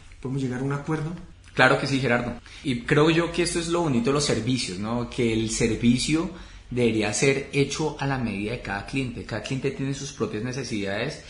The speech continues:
Speaker 2: y nosotros lo que estamos intentando es poder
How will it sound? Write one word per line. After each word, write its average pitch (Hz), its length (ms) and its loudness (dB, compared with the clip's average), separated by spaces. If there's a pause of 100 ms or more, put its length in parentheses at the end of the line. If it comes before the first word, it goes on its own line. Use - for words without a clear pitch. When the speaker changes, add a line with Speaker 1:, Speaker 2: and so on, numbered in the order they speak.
(100)
Speaker 2:
y 139 100 4
nosotros 120 380 2
lo 143 160 0
que 147 80 -2
estamos 110 400 -2
intentando 117 800 -2
es 123 320 -2 (300)
poder 135 720 4